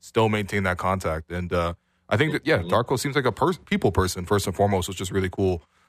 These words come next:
Speaker 1: Um, I want to ask you, too.
Speaker 2: And he's
Speaker 1: Hey.
Speaker 2: keeping people
Speaker 1: Yeah?
Speaker 2: accountable. Sorry.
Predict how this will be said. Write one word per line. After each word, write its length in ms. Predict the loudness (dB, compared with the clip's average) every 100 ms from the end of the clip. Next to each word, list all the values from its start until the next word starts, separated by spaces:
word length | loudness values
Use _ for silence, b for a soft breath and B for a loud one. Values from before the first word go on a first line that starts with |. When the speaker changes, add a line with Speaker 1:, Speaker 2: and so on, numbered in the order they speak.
| b 2
Speaker 1:
Um, 460 | 4 2 0 -6 _ _ _
I 60 | 2
want 220 | 2 2
to 60 | 0
ask 220 | 0 -2
you, 80 | -2
too. 140 | 2
Speaker 2:
And 160 | 2 2
he's 140 | -2 0
Speaker 1:
Hey. 160 | 2
Speaker 2:
keeping 160 | 2 -2
people 520 | -2 -2 0 0 0 0
Speaker 1:
Yeah? 160 | 0 2
Speaker 2:
accountable. 640 | -4 0 0 0 -2 -6 -10
Sorry. 480 | -4 2 2 2